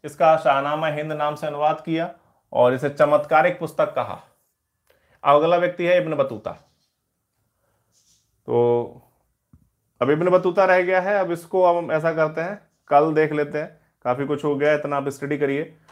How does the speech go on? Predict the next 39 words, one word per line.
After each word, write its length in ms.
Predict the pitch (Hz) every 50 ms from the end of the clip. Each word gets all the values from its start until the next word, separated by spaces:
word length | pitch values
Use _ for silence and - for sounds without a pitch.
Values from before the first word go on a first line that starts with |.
| _ _ -
तो 40 | 180
आपको 200 | 180 180 180 196 190
क्लास 300 | 196 190 185 202 196 196
कैसी 220 | 202 190 180 196
लगी 220 | 180 180 180 190
मुझे 200 | 185 180 175 170
कमेंट 260 | 160 160 151 156 156 151
बॉक्स 220 | 151 156 156 -
में 100 | 165 147
बताएं, 220 | 139 131 143 156 - - _ _ _ _ _ _ _ _ _ _ _ _ _ _ _ _ _ _ _ _ _ _ _ _ _ _ _ _ _ _ -
और 180 | - 123 127
जो 100 | 131 139
नए 280 | 139 143 156 170 185 185
छात्र 340 | 175 - 160 165 165 170 165
जुड़े 240 | 160 165 160 160 160
हैं 180 | 170 185 233 - - _ _ _ _ -
उनका, 580 | - 120 120 135 135 131 127 123 113 110 - - _ _ _ _ _ _ _ _ _ _ _ -
आ, 140 | 117 113 113
बहुत 200 | 110 117 120 120
बहुत 140 | 131 135 127
धन्यवाद 380 | 127 120 127 127 139 147 151
व्यक्त 240 | 147 151 151 151 156
करते 280 | 147 151 143 147 - 160
हैं 220 | 160 165 170 170 - - _ _ _ _ - _ _ _ _ _ _ -
कि 100 | 123 120
आपको 380 | 117 120 120 120 - - 131 123
ऑथेंटिक 480 | 123 120 123 120 120 127 123 147 139 135
और 80 | 135 123
अच्छी 200 | 120 120 - 123
जानकारी 420 | 127 123 120 120 123 120 120 123
मिली 220 | 120 120 120 120
होगी 260 | 120 120 123 127 143 156
और 140 | 151 139
जो 180 | 127 127 123 123
भी 200 | 127 139 135 110 92 - _ _ _ _ - -
चीज़ें 220 | 131 127 143 135
हैं 280 | 135 151 170 190 - _ _ _ _ _ _ _ _ _ _ _ _ _ -
वो 240 | - 120 131 135 135
आपको 420 | 135 135 135 135 - - - 135